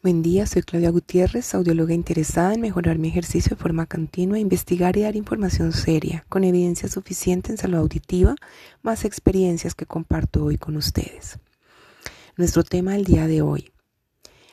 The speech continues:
las ayudas auditivas y la pérdida de audición. Es muy importante que sepamos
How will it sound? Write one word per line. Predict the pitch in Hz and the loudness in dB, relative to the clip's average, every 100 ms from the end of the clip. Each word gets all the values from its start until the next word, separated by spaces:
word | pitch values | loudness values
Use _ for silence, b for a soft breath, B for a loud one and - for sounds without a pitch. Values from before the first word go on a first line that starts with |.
| b | b
las | - - | -6 -2
ayudas | 151 156 151 - | 0 0 0 0
auditivas | 208 226 - 208 196 - - - | -2 -2 0 0 0 -4 -14 -6
y | |
la | 220 175 | -2 -2
pérdida | - 151 139 139 143 | -2 -4 0 0 0
de | 147 | 2
audición. | 139 - - - - - - _ _ _ _ _ _ - B B B B B _ | 0 0 0 0 -2 -10 -18 _ _ _ _ _ _ -20 B B B B B _
Es | 226 | 2
muy | 247 262 | 4 2
importante | 269 220 - 180 160 - 165 185 _ _ | 2 2 2 2 0 -4 -8 -10 _ _
que | - 180 | -6 -4
sepamos | 165 - 165 156 156 - | -4 -6 -6 -4 -4 -6